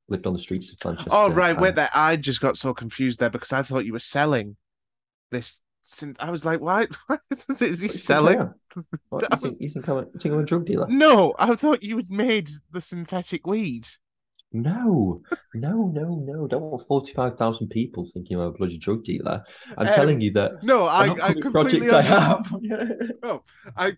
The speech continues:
Speaker 2: I didn't think that you were, like, on street corners selling ba-, bags of weed, but I thought you had been part of this company that had made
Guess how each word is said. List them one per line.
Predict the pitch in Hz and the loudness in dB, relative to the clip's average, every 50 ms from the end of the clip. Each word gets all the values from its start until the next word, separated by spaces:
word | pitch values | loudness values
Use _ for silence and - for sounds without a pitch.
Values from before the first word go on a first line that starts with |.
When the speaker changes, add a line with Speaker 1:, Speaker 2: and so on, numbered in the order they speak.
| - 165 | -4 -6
Speaker 2:
I | 180 | -4
didn't | 170 247 220 233 208 | -4 -4 -6 -4 -4
think | 285 277 220 190 | -6 -6 -6 -6
that | 190 | -10
you | 185 180 180 | -6 -4 0
were, | 175 | 2
like, | 170 170 170 - - - | 2 2 2 0 0 -2
on | 170 170 165 | -4 -4 -4
street | - - 185 170 - | -6 -8 -8 -8 -6
corners | - 175 180 180 165 147 127 - | -4 -2 -2 -2 -2 -6 -8 -6
selling | - 160 143 143 139 135 131 123 - | -4 -4 -2 -2 -4 -6 -8 -8 -6
ba-, | 143 135 - 127 | -6 -6 -6 -6
bags | 131 143 135 131 131 127 | -4 -4 -4 -4 -4 -8
of | 135 131 | -8 -6
weed, | 139 156 143 127 113 - _ _ _ - - - - _ _ _ - | -4 -4 -4 -4 -6 -10 _ _ _ -20 -20 -20 -20 _ _ _ -4
but | - - 139 | -2 0 0
I | 151 143 | 0 0
thought | - 165 165 165 165 | 2 2 2 2 2
you | 170 170 160 | 0 -2 -2
had | 151 131 | -2 -2
been | 143 151 147 139 | -4 -6 -6 -6
part | 143 139 139 107 | -8 -8 -6 -6
of | 123 123 | -8 -8
this | 127 131 - | -10 -12 -10
company | - 147 143 147 143 131 123 | -10 -10 -10 -10 -10 -12 -12
that | 107 78 95 | -10 -10 -10
had | 107 107 117 | -10 -10 -10
made | 117 110 | -12 -12